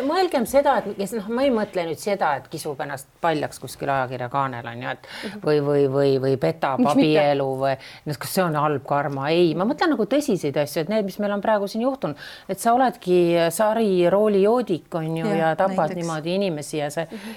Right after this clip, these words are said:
Speaker 1: ja sa oled täiesti vastutustundetu inimene.
Speaker 2: Mhm. Mitte teadlikkus. Inimene, ma tean seda, ma olen nii palju inimesi vaadanud,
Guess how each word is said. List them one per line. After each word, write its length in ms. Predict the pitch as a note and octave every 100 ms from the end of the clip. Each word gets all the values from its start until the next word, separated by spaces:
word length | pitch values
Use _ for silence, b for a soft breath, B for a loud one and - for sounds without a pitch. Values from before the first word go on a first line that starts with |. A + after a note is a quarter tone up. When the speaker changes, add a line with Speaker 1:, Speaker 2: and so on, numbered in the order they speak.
| -
Speaker 1:
ja 200 | F3 D#3+
sa 120 | D#3 E3
oled 120 | D3+
täiesti 420 | G3+ F#3+ - F3
vastutustundetu 1000 | F3 - F3 E3+ - A#3+ A#3 E3+ - - D3+
inimene. 500 | D3 C#3 C3 C3+ C3
Speaker 2:
Mhm. 120 | C#3+ B B -
Mitte 240 | B3+ -
teadlikkus. 640 | G#3 G3 E3+ E3+ D#3+ - - _ B B B
Inimene, 400 | A3+ A#3 G3 F#3+ F#3+ F#3+ F#3 F#3 F#3+ - - - - -
ma 200 | G3+ G3+
tean 480 | - A#3 G#3+ F#3 F3+
seda, 320 | G3 - - - _
ma 100 | G3
olen 260 | F#3+ F#3+ G3
nii 100 | G#3+
palju 200 | G#3 G3
inimesi 360 | G3+ G3+ F3+ F#3+
vaadanud, 460 | G3+ G3 F#3+ F#3+